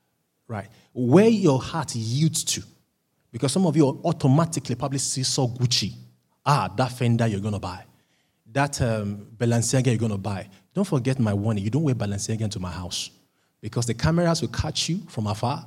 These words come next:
and they will not allow you in. I'm joking. But yeah, Balenciaga, don't wear to my house. That's fine. Right. So whatever your heart,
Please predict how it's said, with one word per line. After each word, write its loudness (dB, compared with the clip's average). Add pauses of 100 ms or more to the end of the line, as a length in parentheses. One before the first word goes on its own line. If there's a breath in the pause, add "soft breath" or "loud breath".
(140)
and -2
they -2
will -2
not 0
allow 0
you -4
in. -6
I'm -8
joking. -8 (380 loud breath)
But -10
yeah, -4 (180)
Balenciaga, -8
don't -6
wear -6
to -10
my -14
house. -12 (160 loud breath)
That's -4
fine. -4 (280 loud breath)
Right. 6 (880)
So -2 (100)
whatever 8
your 6
heart, -4